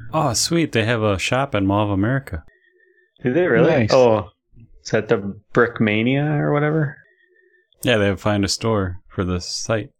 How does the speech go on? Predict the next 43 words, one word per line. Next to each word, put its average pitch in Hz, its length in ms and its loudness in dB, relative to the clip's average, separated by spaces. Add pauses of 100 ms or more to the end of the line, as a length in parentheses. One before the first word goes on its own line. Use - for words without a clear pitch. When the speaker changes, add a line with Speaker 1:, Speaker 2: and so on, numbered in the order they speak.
(140)
Speaker 1:
Brick 104 200 -2
Arms. 92 380 -4
Speaker 2:
Oh. 113 400 0 (960)
Yeah, 143 200 6
just - 380 0
someone 135 360 2
had 107 160 0
linked 123 280 2
it 110 120 2
on 98 340 -4 (180)
Reddit 117 360 2
one 101 180 -2
day, 98 160 0
and 101 80 0
I 98 60 -2
was, 95 200 -4
I 123 40 -2
was 107 180 -2
looking 120 240 0
through 135 280 2
it. 104 60 0
I'm 95 120 0
like, 92 260 -4 (160)
"This 196 220 0
is - 60 0
fucking 104 420 -2
sweet." 117 680 4
<laughs> - 20 -6
Speaker 3:
Yeah, 117 420 2
they're 127 260 2
really 123 340 2
cool. 123 360 0
Speaker 2:
<laughs> - 960 0 (960)
It's - 140 -10
like, 107 100 -4
"I 127 100 2
gotta 110 220 0
share 131 260 0
this 104 200 -2
with 101 120 -2
everybody," 104 440 2
and 101 100 0
I, 95 160 -2